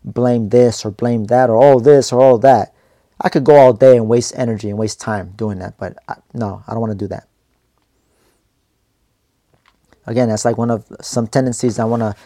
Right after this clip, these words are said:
and ha-, bad habits that I really wanna address this year, so I can really step more into my own personal power and just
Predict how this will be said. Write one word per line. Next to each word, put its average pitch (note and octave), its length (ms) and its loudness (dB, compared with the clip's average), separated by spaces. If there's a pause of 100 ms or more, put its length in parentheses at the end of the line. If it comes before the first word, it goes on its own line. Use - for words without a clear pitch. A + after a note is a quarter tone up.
(160)
and G2+ 80 -14
ha-, - 240 -12
bad A#2+ 200 0
habits A#2+ 420 0
that G#2+ 100 -4
I G#2 40 -2
really A#2+ 180 0
wanna A#2 260 -4
address A#2 400 -4
this - 280 -12
year, G#2+ 320 -10 (880)
so - 180 -8
I A2 80 -2
can A2 200 -8
really A#2 220 -2
step A2+ 260 -10
more A2+ 240 -4
into G#2 180 -10
my G#2+ 220 -4
own A2 160 -4
personal G#2+ 360 -10
power G2+ 420 -6 (960)
and G#2 300 -10
just - 280 -16